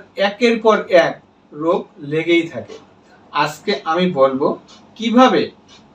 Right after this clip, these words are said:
এক গ্লাস পানি খেয়ে আপনার কিডনিটাকে ভালো রাখতে পারেন, এক গ্লাস পানি খেয়ে আপনার বাত ব্যথা থেকে মুক্তি পেতে পারেন, এক গ্লাস পানি খেয়ে আপনি উচ্চ রক্তচাপ সহ পেটের সমস্যা থেকে রু-, মুক্ত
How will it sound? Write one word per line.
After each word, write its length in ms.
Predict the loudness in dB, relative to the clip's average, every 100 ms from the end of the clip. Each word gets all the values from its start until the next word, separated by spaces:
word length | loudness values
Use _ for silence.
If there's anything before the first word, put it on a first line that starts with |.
| _
এক 200 | -2 0 -2 -2
গ্লাস 240 | 2 2 0 0
পানি 200 | 2 2 2
খেয়ে 240 | 2 2 -2 -10 -8
আপনার 220 | -6 -6 -6 -8
কিডনিটাকে 520 | -8 -6 -4 -2 -4
ভালো 220 | -2 0 2
রাখতে 200 | 2 0
পারেন, 200 | 0 2 -2 -6 _ _ -20 -2 2
এক 80 | 2 4
গ্লাস 200 | 4 4 2
পানি 180 | 2 4 2
খেয়ে 180 | 2 0 -6 -12
আপনার 220 | -10 -8 -6 -2
বাত 180 | 0 0
ব্যথা 180 | -2 0 0
থেকে 140 | 0 0
মুক্তি 220 | 0 -2 0
পেতে 200 | 0 2 0
পারেন, 180 | 0 -2 -10 _ -20 _ 0
এক 200 | 2 2 2
গ্লাস 220 | 4 4 2 0
পানি 180 | 2 4
খেয়ে 200 | 4 2 0 -8 _ _ -10
আপনি 220 | -10 -8 -10 -8
উচ্চ 220 | -8 -6 -2
রক্তচাপ 560 | 0 0 -4 -2 -2 -2
সহ 120 | 0 2 2
পেটের 280 | -2 -2 -2 -2
সমস্যা 300 | -4 -4 -4
থেকে 260 | -4 -4 -6 -10 -16 -20 -20 -12 -6
রু-, 160 | -2 0
মুক্ত 200 | 0 0